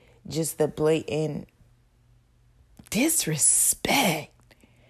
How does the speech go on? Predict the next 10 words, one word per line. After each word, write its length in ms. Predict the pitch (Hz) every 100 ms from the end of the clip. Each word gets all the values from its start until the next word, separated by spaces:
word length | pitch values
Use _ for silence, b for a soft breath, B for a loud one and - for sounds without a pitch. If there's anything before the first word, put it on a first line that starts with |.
| b b
for 160 | - 277
your 300 | 240 185 - -
own 320 | 202 359 214
self 440 | - 143 135 -
at 160 | 135 -
this 200 | 165 -
point. 420 | - 143 - - - _ _ _ -
Literally 400 | - 269 247 220
for 160 | 208 190
your 240 | 180 170